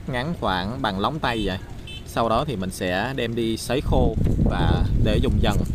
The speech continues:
Hoặc là các bạn cũng có thể dùng tươi nữa. Các bạn có thể dùng cây cối xay tươi này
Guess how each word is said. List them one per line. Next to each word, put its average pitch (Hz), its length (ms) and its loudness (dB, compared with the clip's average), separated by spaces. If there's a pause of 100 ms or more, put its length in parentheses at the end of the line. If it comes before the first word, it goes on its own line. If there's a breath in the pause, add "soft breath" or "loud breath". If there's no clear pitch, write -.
(640)
Hoặc 117 220 2
là 92 280 2
các 143 120 -2
bạn 98 180 0
cũng 104 160 -4
có 147 120 -2
thể 127 160 -2
dùng 113 220 0
tươi 131 260 2
nữa. 98 260 0 (160)
Các 202 120 -4
bạn 98 160 0
có 131 80 -4
thể 113 160 -2
dùng 107 240 -2
cây 113 180 -2
cối 135 160 -2
xay 110 240 -2
tươi 117 300 -2
này 90 120 -6